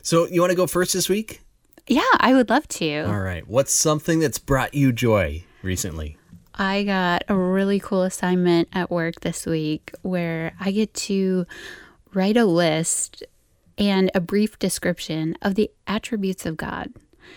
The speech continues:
Speaker 2: So we're working on this Jonah study that we're gonna do over the summer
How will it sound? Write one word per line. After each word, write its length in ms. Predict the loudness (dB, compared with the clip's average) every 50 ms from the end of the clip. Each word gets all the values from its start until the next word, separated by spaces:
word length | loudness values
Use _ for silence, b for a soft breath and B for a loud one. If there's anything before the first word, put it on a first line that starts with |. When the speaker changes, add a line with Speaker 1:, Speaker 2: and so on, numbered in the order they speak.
| B B
Speaker 2:
So 200 | B 0 0 2
we're 160 | 4 4 4
working 380 | 4 4 2 2 0 0 2 4
on 120 | 4 4
this 220 | 4 2 0 -2 -8
Jonah 420 | -8 -4 -2 0 2 2 0 0
study 380 | 0 -2 -6 -6 -6 -6 -6 -4
that 160 | -4 -4 -4
we're 100 | -4 -2
gonna 220 | -2 0 0 0
do 340 | -2 -4 -4 -4 -2 -2 -2
over 200 | -2 -2 -2 -2
the 120 | -4 -4 -4
summer 720 | -2 2 4 6 6 6 6 6 4 2 2 0 -2